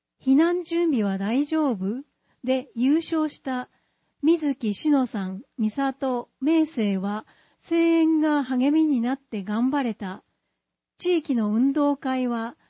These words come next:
大人も参加できるので、来年も参加したいと喜んでいました。市民運動会の写真が十枚掲載されています。線路跡に灯る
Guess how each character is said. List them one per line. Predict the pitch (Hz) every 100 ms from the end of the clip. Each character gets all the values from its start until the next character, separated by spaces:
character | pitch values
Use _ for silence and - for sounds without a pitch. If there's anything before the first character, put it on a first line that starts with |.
| _ _ _ -
大 | 220
人 | 294 311 302
も | 311
参 | 302 330 311
加 | 247
で | 202 196
き | 285
る | 285 254
の | 214
で、 | 196 190 - -
来 | 262 294
年 | 311 320
も | 330 330
参 | 359 339 320
加 | 240 220
し | -
た | 214
い | 220
と | - 202 - _ _ _ -
喜 | 240 277 285 320
ん | 285
で | 208
い | 190
ま | 202
し | 226 -
た。 | 180 - _ _ _ _ _ _ _ _ _ _ _ _ _ -
市 | - 262
民 | 285 330 349
運 | 320 339 320
動 | 311 320 294
会 | 226 214 196
の | 220 214 - _
写 | - 254
真 | - 320 320 320
が | 320
十 | 285 330 330
枚 | 240 196 190 -
掲 | 285 285
載 | 269 269 269
さ | 269
れ | 254
て | 240 247
い | 226
ま | 214 220
す。 | - - _ _ _ _ _ -
線 | - 294 320
路 | 330 330
跡 | 285 277
に | 226 214
灯 | 220 220 277
る | 240 196